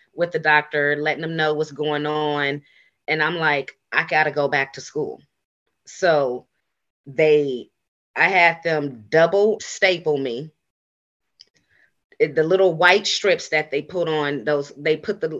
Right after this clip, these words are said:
the tape sh-, double that, wrapped me up,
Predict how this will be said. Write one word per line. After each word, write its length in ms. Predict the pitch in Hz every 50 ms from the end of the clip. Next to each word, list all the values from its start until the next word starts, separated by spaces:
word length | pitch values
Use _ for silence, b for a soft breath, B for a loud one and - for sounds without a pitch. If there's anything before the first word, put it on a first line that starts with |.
| - 139
the 240 | 135 151 139 123 -
tape 260 | - 220 202 196 190
sh-, 140 | - - - - _ - - 139 127
double 360 | - 170 185 196 208 202 196 180
that, 360 | 180 170 156 147 147 147 - b b b b b
wrapped 320 | 131 143 175 175 170 -
me 220 | 202 202 190 180 180
up, 260 | 165 165 151 147 -